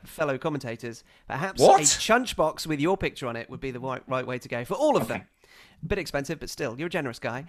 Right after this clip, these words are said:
Speaker 1: Uh, thanks to all of you, by the way, that have purchased an item of merchandise. However, quick question to you all. Have you also bought multiple gifts for every human you've ever met?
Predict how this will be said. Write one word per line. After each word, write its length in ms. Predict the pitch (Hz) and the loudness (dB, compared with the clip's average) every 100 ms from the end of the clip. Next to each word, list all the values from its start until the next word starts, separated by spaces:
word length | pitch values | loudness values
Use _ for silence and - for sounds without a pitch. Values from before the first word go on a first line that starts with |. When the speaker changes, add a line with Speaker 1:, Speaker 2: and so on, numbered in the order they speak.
| - - | -12 -2
Speaker 1:
Uh, 140 | 170 | -2
thanks 280 | 196 285 - | 2 2 2
to 60 | 262 | 0
all 120 | 277 | 0
of 80 | 190 | 0
you, 80 | 165 | 0
by 100 | 165 | 0
the 80 | 156 | 0
way, 100 | 156 | 2
that 140 | 156 | 0
have 120 | 160 | -2
purchased 440 | - 220 190 165 160 | 2 2 0 -6 -4
an 80 | 143 | -2
item 260 | 127 127 | -2 -4
of 60 | 120 | -4
merchandise. 540 | 120 - 120 117 139 | -4 -6 -10 -10 -2
However, 420 | 196 240 220 117 - | 4 4 4 -2 -2
quick 160 | 247 | -4
question 380 | - 214 - 113 | -2 -8 -6 -8
to 140 | - 190 | -6 -6
you 180 | 139 | -6
all. 220 | 107 165 _ _ _ | -6 -10 _ _ _
Have 140 | 233 269 | 0 4
you 100 | 320 | 2
also 220 | - 202 | 4 2
bought 180 | 202 196 | 4 4
multiple 320 | 196 - 185 | 2 2 -4
gifts 220 | 190 - | -4 -4
for 80 | - | -2
every 220 | 185 196 | -2 -2
human 320 | - 170 160 | -4 -2 0
you've 100 | 156 | 2
ever 160 | 147 143 | 0 0
met? 340 | 143 127 - | -2 -4 -14